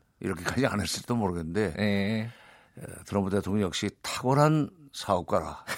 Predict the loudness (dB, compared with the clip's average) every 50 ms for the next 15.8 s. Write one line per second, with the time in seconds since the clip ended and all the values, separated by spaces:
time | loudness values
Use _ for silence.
0 | 2 4 4 4 6 4 0 0 0 0 -4 -6 -6 -10 -8 -8 -8 -8 -10 2
1 | 8 10 10 10 10 10 8 6 6 4 4 4 4 4 4 0 -2 0 0 2
2 | 2 2 0 2 2 2 2 2 0 -2 -6 -6 -6 -6 -8 -8 -12 -16 -18 -16
3 | -14 -12 -12 -12 -14 -14 -16 -16 -18 -18 -18 -20 -20 -20 -20 -20 -6 _ 2 4
4 | 8 10 10 12 12 10 10 10 10 8 8 8 4 4 2 2 2 4 6 8
5 | 8 8 8 8 6 6 4 4 0 -2 -4 -2 -2 0 0 -2 -4 -4 -2 0
6 | 0 0 0 0 0 0 2 2 0 0 0 0 2 2 2 0 0 -2 -2 -2
7 | 0 2 2 2 2 0 0 0 2 2 2 0 -2 0 0 0 0 -2 -6 -14
8 | _ _ _ -12 -10 -8 -8 -8 -8 -10 -10 0 2 2 4 6 4 2 2 -6
9 | _ _ -2 0 6 6 6 6 6 4 4 4 6 6 6 6 6 6 6 4
10 | 6 6 4 4 4 4 4 4 4 4 4 4 6 6 4 4 2 2 4 4
11 | 4 6 8 6 6 6 6 6 6 6 4 4 4 4 6 6 6 6 8 8
12 | 8 10 10 8 8 6 4 4 2 2 4 2 0 -2 -4 -12 -20 -20 -20 _
13 | -8 -4 -2 -2 -2 -4 -4 -8 -8 0 2 4 4 4 2 0 0 0 2 2
14 | 2 2 4 4 4 6 6 6 6 6 4 4 2 2 2 2 0 2 4 4
15 | 4 4 4 4 4 4 2 2 0 -2 -4 -2 -2 -2 -4 -6